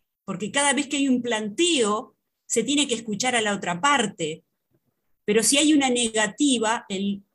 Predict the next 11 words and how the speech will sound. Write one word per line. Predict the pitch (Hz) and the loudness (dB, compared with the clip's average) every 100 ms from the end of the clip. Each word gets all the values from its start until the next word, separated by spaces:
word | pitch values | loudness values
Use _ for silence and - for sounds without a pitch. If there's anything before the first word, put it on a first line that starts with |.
| _ - | _ -4
digamos | 233 311 180 | 0 2 2
la | 180 | 0
verdad, | 170 170 175 175 | 0 0 0 0
confesemos | 208 214 233 - 320 269 - | -2 0 2 4 4 0 -2
que | 214 | -2
el | 202 | 0
miedo | 220 294 339 302 | 2 2 4 2
del | 214 180 | 0 -4
tribunal | 170 170 175 170 151 156 _ _ _ _ _ - | -6 -6 -4 -4 -6 -10 _ _ _ _ _ -4
es | 269 - | -4 -2
que | 262 247 - | -2 -2 -4